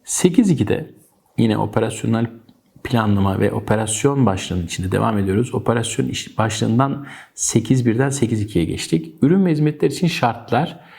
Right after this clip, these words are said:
müşteri ile iletişim. Müşteri ile iletişimde müşterinin bize verdiği teknik şartnameyi bir tek müşteri değiştirebilir.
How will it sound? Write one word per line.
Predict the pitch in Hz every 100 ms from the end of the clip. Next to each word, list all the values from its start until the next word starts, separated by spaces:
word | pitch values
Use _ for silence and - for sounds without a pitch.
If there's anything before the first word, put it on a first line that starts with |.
| - - _
müşteri | 113 120 - - 139 170
ile | 139 117 160
iletişim. | 120 110 101 - - - _ _ _ _ _ _ _ _ - - - - _ -
Müşteri | 156 - - 214
ile | 175
iletişimde | 151 180 175 - - 113 101 127 - - - _ _ - -
müşterinin | 131 131 - 143 147 170 165
bize | 143 151 156
verdiği | 139 139 135 139 139 143 73 -
teknik | 127 127 147
şartnameyi | - - 113 107 95 95 95 107 - - _ - - _
bir | 156 196
tek | 190 175 -
müşteri | - - 101 95
değiştirebilir. | - - - _ - - -